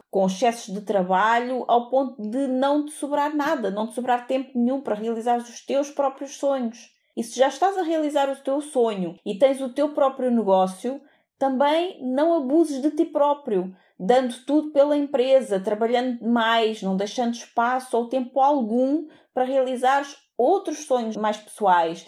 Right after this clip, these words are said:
para te relacionares, para relaxares, estares com a tua família, ou mesmo para te divertires, como já falámos aqui, que é tão importante. Por isso, presta atenção onde estás a gastar mais o teu tempo, porque onde colocas mais tempo,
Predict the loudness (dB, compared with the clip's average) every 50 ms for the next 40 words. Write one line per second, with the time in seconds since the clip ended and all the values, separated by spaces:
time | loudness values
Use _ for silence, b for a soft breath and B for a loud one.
0 | _ -2 0 0 -2 -2 -4 2 2 2 2 2 -2 -4 -4 -2 -2 0 2 2
1 | 2 2 0 -2 -8 -6 -4 -4 -2 2 4 4 4 2 0 -2 0 2 4 4
2 | 4 4 4 2 0 -4 -8 -10 -16 _ -8 0 2 2 2 2 -2 -4 -2 0
3 | 0 0 0 0 0 2 2 0 4 4 4 4 4 2 0 0 -2 B B B
4 | B _ -2 2 2 2 2 2 -2 -2 -2 -4 -4 -2 -2 0 0 0 -2 0
5 | 2 2 2 2 0 -2 -4 -4 -2 -2 -2 -2 -2 0 -2 -2 -2 0 -2 -4
6 | -4 -4 -8 -4 -4 -4 -2 -2 -4 -6 -6 -8 -10 -8 _ -4 -4 -2 -4 -6
7 | -8 -10 b b b b b _ -4 -4 -2 -4 -6 -10 -18 -20 _ _ _ _
8 | 2 2 2 0 0 -2 -2 -2 -2 -4 -6 -6 -6 -2 0 0 2 2 0 -2
9 | -4 -8 b b b b -6 -4 -4 -4 -2 0 2 2 2 2 -2 -4 -2 -4
10 | -6 -6 -6 -2 0 2 2 4 4 2 0 -2 -6 -6 -6 -4 -2 0 0 0
11 | -2 -2 -4 -6 -4 -2 -4 -4 -2 -2 -2 -2 -2 -2 -6 -6 -8 -10 -10 -10
12 | -14 _ -4 -4 -4 0 0 0 0 0 -2 -6 -10 -4 0 2 4 4 4 2
13 | 0 -2 -2 0 0 0 -2 -2 -6 -10 -8 -4 -4 -2 -2 -4 -4 -6 -8 -8
14 | -8 b